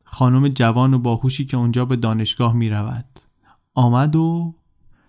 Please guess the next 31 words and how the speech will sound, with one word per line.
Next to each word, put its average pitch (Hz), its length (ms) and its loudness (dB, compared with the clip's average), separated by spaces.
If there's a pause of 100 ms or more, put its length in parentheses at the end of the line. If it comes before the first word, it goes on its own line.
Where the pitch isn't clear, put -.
(140)
تو 143 80 4
یه 143 120 6
مسافرخونه 123 760 2
اینجا 127 280 2
اتاق 131 380 -4
گرفت 156 380 -4
و 156 100 -2
هشتاد 131 360 2
و 120 40 0
یک 135 160 0
سالش 156 300 -2
بود 151 140 -6
اون 147 100 -2
موقع، 139 180 -4
ریزه 123 260 0
میزه، 120 440 -4
یواش - 480 -8
راه - 100 -4
می‌رفت، 139 320 -6
لخ - 220 -10
لخ - 220 -8
می‌کرد، 139 460 -4 (420)
پیرن 135 480 0
پیچازی 123 580 -2
و 135 80 0
شلوار 117 400 -2
ارتشی 120 440 -2
می‌پوشید، 135 680 -2 (560)
صبحانهٔ 135 460 6
مخصوص 147 520 2
می‌گرفت. 143 720 -4